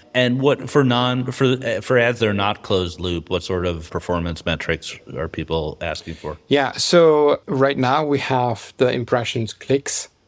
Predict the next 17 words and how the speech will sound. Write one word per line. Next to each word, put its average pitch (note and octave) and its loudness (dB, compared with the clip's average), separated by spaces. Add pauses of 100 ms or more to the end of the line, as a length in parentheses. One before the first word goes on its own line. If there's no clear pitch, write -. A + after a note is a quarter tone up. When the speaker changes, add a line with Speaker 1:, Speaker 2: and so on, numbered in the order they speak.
(140)
Speaker 2:
that A#2 0
we B2 0
Speaker 1:
Mm-hmm. G#2 -4
Speaker 2:
measure, A2+ -4
right? C#3 0
And C3+ 2
we B2+ 4
are B2+ 4
right A#2+ 4
Speaker 1:
Right. B2+ -2
Speaker 2:
now B2 -2
working A#2+ -2
with A2+ 0
third-party A#2+ 0
measurement A2+ -4
providers A2+ -2 (340)
Speaker 1:
Mm-hmm. F#2 -8